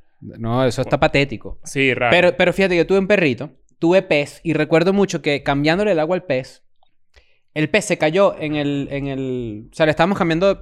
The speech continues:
Speaker 1: del, el agua de la pecera porque era como un, como un pez doradito, eso
Speaker 2: Ujú.
Speaker 1: chiquitico.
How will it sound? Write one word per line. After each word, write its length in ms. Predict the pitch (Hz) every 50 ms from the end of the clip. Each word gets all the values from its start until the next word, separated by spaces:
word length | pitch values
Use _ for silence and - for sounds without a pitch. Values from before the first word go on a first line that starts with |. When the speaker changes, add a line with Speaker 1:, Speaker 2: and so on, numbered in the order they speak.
| - -
Speaker 1:
del, 280 | - 156 143 147 143 -
el 120 | - 143 147
agua 220 | 151 160 180 190
de 60 | 185
la 160 | 165 147 135 -
pecera 360 | 123 - - 151 143 160 180
porque 160 | 196 156 131
era 80 | 131 147
como 180 | - 180 151 131
un, 140 | 127 131 120 -
como 180 | - 139 139 139
un 80 | 131
pez 140 | 120 185 185
doradito, 460 | 190 156 135 131 135 151 170 165 202
eso 120 | 190 185 226
Speaker 2:
Ujú. 60 | 208
Speaker 1:
chiquitico. 540 | 226 165 131 123 196 202 - - 82 -